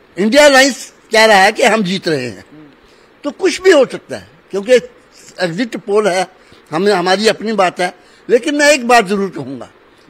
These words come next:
सरकार जिसकी भी बने, उनको चाहिए कि इलेक्शन के दौरान जो bitterness पैदा होती है, जो हेट्रेड पैदा होती है आपस में, उसको भूल जा, भूल के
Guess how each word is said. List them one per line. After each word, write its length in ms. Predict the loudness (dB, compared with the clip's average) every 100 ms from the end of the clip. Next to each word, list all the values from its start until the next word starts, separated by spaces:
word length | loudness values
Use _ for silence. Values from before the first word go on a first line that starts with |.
| -2
सरकार 380 | -2 2 2 0
जिसकी 440 | -2 -8 -2 -2
भी 120 | -2
बने, 260 | -2 -2 -4 -12 _ _ _ _ -20 _ _ _ -8
उनको 300 | -6 -4 -4
चाहिए 460 | 0 0 2 0 -2 -10 _ _ _ _ _ -4
कि 100 | -2
इलेक्शन 500 | 0 -2 -2 -6 -6
के 120 | -4
दौरान 380 | 0 0 0 -2
जो 140 | -4
bitterness 720 | -4 -6 -6 -4 -4 -4 -12 _
पैदा 220 | -2 2
होती 320 | 2 0 -6 -8
है, 260 | -10 _ _ -20 -16
जो 140 | 0 2
हेट्रेड 420 | 2 0 0 0
पैदा 300 | 0 0 2
होती 300 | 0 -2 -4
है 60 | -2
आपस 340 | -2 -6 -12
में, 180 | -12 -12 _ _ -18
उसको 260 | -14 -4 -4
भूल 240 | -4 -6
जा, 200 | -4 -4
भूल 300 | -4 -8 -10
के 200 | 0 0